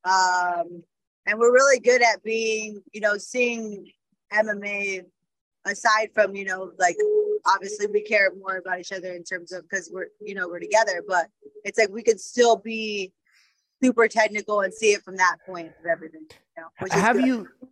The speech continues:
Speaker 2: and, and, and it's hard, like, w-, when you have a certain kind of job. Um, have you dated people who couldn't fight at all, like, who weren't in the, in the, in the business?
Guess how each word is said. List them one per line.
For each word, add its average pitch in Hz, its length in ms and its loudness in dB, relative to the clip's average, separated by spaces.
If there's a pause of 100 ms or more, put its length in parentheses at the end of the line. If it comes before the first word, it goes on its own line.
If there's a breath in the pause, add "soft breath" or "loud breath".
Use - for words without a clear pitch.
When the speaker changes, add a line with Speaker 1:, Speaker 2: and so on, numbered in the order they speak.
(160)
Speaker 2:
and, 175 160 -4
and, 208 220 2
and 202 140 2
it's 202 140 0
hard, 220 300 4
like, 190 180 4
w-, 175 220 0
when 190 180 4
you 185 100 4
have 170 160 4
a 170 60 4
certain 185 340 2
kind 170 300 2
of 135 80 2
job. 120 520 2 (460 loud breath)
Um, 160 460 6
have 208 260 2
you 226 160 4
dated 226 400 2
people 202 280 0
who 175 180 2
couldn't 196 400 2
fight 180 400 2
at 160 140 2
all, 165 240 8
like, 165 100 4
who 170 100 6
weren't 175 280 4
in 180 120 6
the, 156 200 4
in 165 160 4
the, 160 240 6
in 156 100 8
the 147 80 6
business? 180 640 6